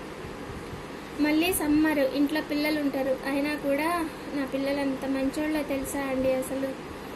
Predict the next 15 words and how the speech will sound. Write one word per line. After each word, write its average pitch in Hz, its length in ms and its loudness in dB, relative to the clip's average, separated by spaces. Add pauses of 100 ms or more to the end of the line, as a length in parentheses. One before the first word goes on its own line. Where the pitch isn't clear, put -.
(200)
నాకు 262 180 0
చాలా 262 560 -2
సపోర్ట్ 262 500 0
చేస్తారు. 254 540 0 (180)
నాకు 254 280 0
ఇంకా 254 220 2
ఫాల్స్ 277 460 -2
లేకపోతే 269 600 0
రెండు 277 220 0
చీరలకి 262 580 -2
మా 294 200 0
వాడిని, 262 360 2 (540)
మా 262 400 -2 (120)
చిన్నోడిని 277 320 2
పంపించి, 262 640 -2